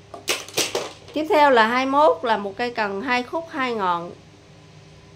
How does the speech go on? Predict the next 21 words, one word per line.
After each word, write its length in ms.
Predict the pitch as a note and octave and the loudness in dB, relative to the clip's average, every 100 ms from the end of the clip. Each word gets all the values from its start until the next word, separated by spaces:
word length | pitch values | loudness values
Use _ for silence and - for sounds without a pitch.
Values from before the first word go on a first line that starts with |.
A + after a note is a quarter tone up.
| - - - - - - - - - - - - - - - - - - - - - - - - - B3 | -20 -20 -20 -20 -20 -20 -20 -20 -20 -20 -20 -20 -20 -20 -20 -20 -20 -20 -20 -20 -10 -4 -2 -2 -6 -6
Câu 120 | A#3 | -2
bè. 460 | G#3+ G3 F3+ D#3+ E3 - - - - - - - - - - - - - | 0 0 0 -4 -10 -18 -20 -20 -20 -20 -20 -20 -20 -20 -20 -20 -20 -10
Cần 200 | A#3 G#3+ | -4 -2
này 140 | G#3 G3+ | -2 0
là 400 | G3 F#3 F3+ F#3 | 0 0 -2 -2
đọt 220 | F#3+ F3 | -2 -2
nó 100 | A#3+ | -4
cũng 200 | C4+ C#4 | -6 -4
mềm 260 | A#3+ F#3 F#3+ | -2 -2 -4
thôi 100 | A3+ | -6
mọi 160 | D#3 | -6
người. 160 | F3 G3 - - - - - - - - - - - - - - - - - - - - - - - - - - - - | -8 -10 -12 -20 -20 -20 -20 -20 -20 -20 -20 -20 -20 -20 -20 -20 -20 -20 -20 -20 -20 -20 -20 -20 -20 -20 -20 -20 -18 -6
Tay 120 | C4+ | -2
cầm 240 | C4+ A3+ | 2 2
là 120 | G#3 G3 | 2 0
bằng 260 | G3 F#3 | -2 -4
gỗ, 320 | F3+ F3 F#3+ D#4 - | -2 -2 -2 -6 -10
bát 180 | - E4 - - - - - - - - G3 | -8 -8 -12 -20 -20 -20 -20 -20 -20 -20 -12
vặn, 280 | G3+ F3 D3+ - | -6 -6 -8 -6
à, 160 | G3+ | -4
bát 200 | G#3 C#4 | -4 -6